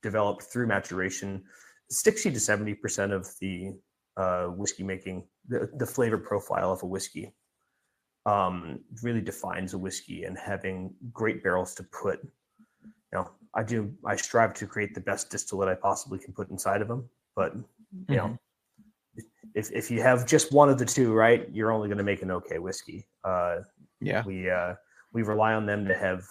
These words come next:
Speaker 1: just the best wood and finest cooperage that we can possibly source locally. Um, and then finally, our aging conditions are a little bit different.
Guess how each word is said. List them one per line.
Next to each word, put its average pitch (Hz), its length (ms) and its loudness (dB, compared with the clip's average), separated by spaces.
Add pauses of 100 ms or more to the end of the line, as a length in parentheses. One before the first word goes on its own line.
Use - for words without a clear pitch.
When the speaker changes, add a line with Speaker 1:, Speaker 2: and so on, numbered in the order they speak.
(120)
Speaker 1:
just - 340 -12 (340)
the - 80 -6
best - 360 0
wood 98 400 -2 (180)
and 92 340 -8 (420)
finest 101 360 -4
cooperage 98 340 -6
that - 100 -10
we 95 80 -10
can 98 160 -14
possibly - 380 -6
source 95 320 -6
locally. 98 500 -6 (840)
Um, 92 640 2 (280)
and 107 100 -2
then 104 100 0
finally, 117 640 4
our 117 220 8
aging 117 260 0
conditions 98 420 -6
are 92 60 -2
a 90 40 -2
little 90 140 -8
bit - 140 -20
different. - 320 -16